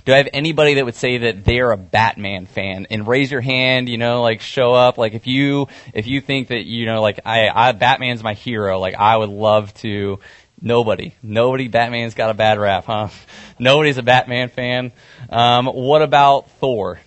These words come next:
Do we have any Thor fans? Okay, so we got a, okay, we got a, a couple, a couple Thor fans. What about Superman?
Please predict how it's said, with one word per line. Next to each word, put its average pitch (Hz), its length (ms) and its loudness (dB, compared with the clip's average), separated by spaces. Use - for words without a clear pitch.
Do 113 60 -8
we 107 120 2
have 127 120 6
any 131 160 -2
Thor 139 460 0
fans? 147 560 -4
Okay, 160 400 2
so 165 180 -4
we 156 60 -4
got 156 160 2
a, - 260 -4
okay, 139 220 -2
we 139 100 -4
got 131 240 0
a, - 120 -4
a 131 40 -6
couple, 151 640 0
a 123 120 -2
couple 156 320 2
Thor 131 280 0
fans. 135 480 -4
What 135 160 4
about 151 180 4
Superman? 98 640 -6